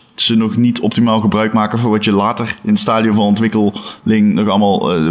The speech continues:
bij gaat voegen. Dat bedoelde ik ook met in de vorige podcast. Toen hadden we het erover van, ehm, bijvoorbeeld in Dragon Age Inquisition dat het begingebied nog niet zo goed is, maar dat komt natuurlijk omdat de developers dan nog niet zo heel goed om zijn gegaan met de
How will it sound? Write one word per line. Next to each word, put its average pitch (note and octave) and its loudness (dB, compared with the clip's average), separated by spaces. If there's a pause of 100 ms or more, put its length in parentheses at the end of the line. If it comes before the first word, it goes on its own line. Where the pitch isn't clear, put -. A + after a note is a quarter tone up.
bij G#2 -2
gaat E3+ 0
voegen. G#3 2 (460)
Dat A#2+ 0
bedoelde A#2+ 2
ik A#2+ -2
ook A2+ 0
met A2+ 0
in G#2 2
de G#2 2
vorige A#2 0
podcast. - -2 (240)
Toen G2+ 0
hadden G#2+ 2
we G#2+ 2
het G#2+ -2
erover F#2 0
van, G2 -2 (380)
ehm, F#2 2
bijvoorbeeld G2+ -2
in F2+ 4
Dragon G#2 0
Age G#2 0
Inquisition G#2+ 0
dat F#2+ 0
het F2+ -2
begingebied G#2+ 2
nog G2 2
niet G#2+ 2
zo G2+ 0
goed A2+ -2
is, F#2+ 0
maar G2 0
dat F#2 0
komt A#2 0
natuurlijk G2 2
omdat G2+ 2
de G2 0
developers G2 0
dan G2+ 0
nog G2+ 2
niet A2 0
zo G2 0
heel G#2 2
goed G#2 0
om A2+ 0
zijn G2+ 2
gegaan G2+ 2
met G#2 0
de G2 -2